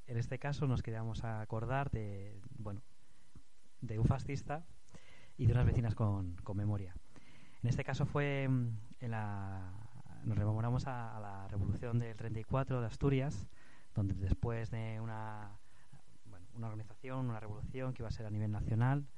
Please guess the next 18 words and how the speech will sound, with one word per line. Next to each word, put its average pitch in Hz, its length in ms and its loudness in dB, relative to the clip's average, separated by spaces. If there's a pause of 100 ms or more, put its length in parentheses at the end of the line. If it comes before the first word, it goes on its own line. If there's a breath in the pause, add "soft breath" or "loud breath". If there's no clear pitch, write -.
principalmente 104 640 2
donde, 101 500 -2 (400 soft breath)
eh, 101 160 -4
se 113 120 -2
lleva 107 160 2
a 104 40 -2
cabo 104 260 8
es - 120 2
en, 101 360 2
en 110 140 2
Asturias 131 440 4
durante 95 240 2
va-, 95 320 -6 (880 loud breath)
varias 101 520 -6
semanas, 127 400 2
durante 98 220 -2
varios 98 240 -2
meses, 113 400 0